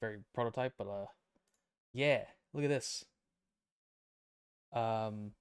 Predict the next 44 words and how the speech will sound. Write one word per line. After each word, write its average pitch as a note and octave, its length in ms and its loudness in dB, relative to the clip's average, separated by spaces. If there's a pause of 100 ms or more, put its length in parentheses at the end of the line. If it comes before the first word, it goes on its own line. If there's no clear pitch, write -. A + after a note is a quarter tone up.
(220)
the B2+ 80 0
hair D3+ 180 2
is D#3 80 0
supposed D3+ 160 -4
to - 60 -8
be C3 200 2
slightly B2+ 300 0
longer, B2+ 440 0 (340)
um, G#2+ 520 -6 (1400)
and A#2+ 160 0
then A2 480 -2 (640)
there's A2+ 120 -4
supposed - 200 -6
to - 40 -10
be, A2 360 -6
like, G2 180 -10
leggings, C#3 600 -4 (640)
uh, A#2 40 -2
or G#2 300 -6 (140)
thigh-high B2 380 4
tights. B2+ 500 0 (200)
I - 60 -4
forget A2+ 200 -6
what G#2 100 -6
they're G2+ 120 -10 (120)
actually G#2+ 240 -6
called. A#2 300 -8 (260)
No, G#2 100 -2
leggings, C3+ 380 2
leggings D#3 320 4
are, C#3 60 4
like, A#2 200 4
the A2+ 80 -4
whole G#2+ 400 0 (680)
thing. G2 260 -2 (180)
Tights B2 360 0
are A#2 40 -6
just, G#2+ 320 -10 (120)
like, - 140 -12
thigh, G#2+ 240 0
thigh C#3 140 4
highs, G2+ 340 -4
thigh A#2+ 120 2
highs. - 280 -10